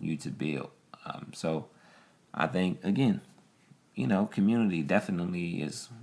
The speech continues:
sounds like what you were saying about being surrounded by good people. And that's a lesson that you learn because especially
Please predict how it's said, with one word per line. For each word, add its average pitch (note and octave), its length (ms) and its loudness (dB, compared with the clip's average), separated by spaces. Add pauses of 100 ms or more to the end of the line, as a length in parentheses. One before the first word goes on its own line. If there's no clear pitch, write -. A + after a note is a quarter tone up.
(200)
sounds F2 280 0
like E2+ 160 -2
what - 180 -6
you F#2 60 0
were F#2+ 100 -2
saying F#2 460 -2
about - 360 -2 (680)
being F2 240 2
surrounded E2 460 0
by D2+ 240 0
good D2 200 -4
people. F#2 480 0
And G2 180 2
that's A#2 160 2
a A2+ 60 0
lesson A#2+ 340 0
that E2+ 160 -4
you F#2 100 2
learn G2+ 400 -2
because E2 500 -2
especially - 680 -2